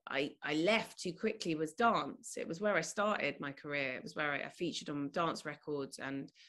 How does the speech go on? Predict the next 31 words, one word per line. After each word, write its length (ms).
and 80
it 100
was 100
kind 160
of 120
quickly 520
gobbled 380
up 240
by 380
a 40
label, 460
which 220
was 120
lovely 760
and 100
a 60
huge 320
compliment. 640
And 140
then 140
they 100
want 260
to 120
make 340
you 400
sell 240
as 100
many 240
records 460
as, 160
like, 240